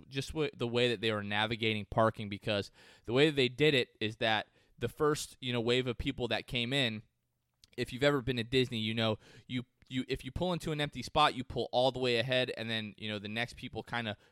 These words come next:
pull right behind you. Well, what they did is they, they kinda, at the, the beginning of the day,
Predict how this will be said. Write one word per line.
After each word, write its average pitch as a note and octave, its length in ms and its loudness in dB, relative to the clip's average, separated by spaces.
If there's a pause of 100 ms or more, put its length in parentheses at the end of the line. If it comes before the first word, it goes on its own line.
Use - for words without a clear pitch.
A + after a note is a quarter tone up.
(120)
pull B2 380 0
right A#2 200 -2
behind C3+ 400 -4
you. G#2 120 -4
Well, G#2+ 120 0
what A2+ 200 4
they A2 100 4
did D#3+ 320 6
is A#2 220 0 (320)
they, B2 280 2
they A#2+ 140 2
kinda, C#3+ 500 0
at A#2 120 -2
the, A2+ 280 -2
the A#2 100 -6
beginning D#3+ 400 0
of D3 60 2
the C3+ 100 2
day, C3 440 4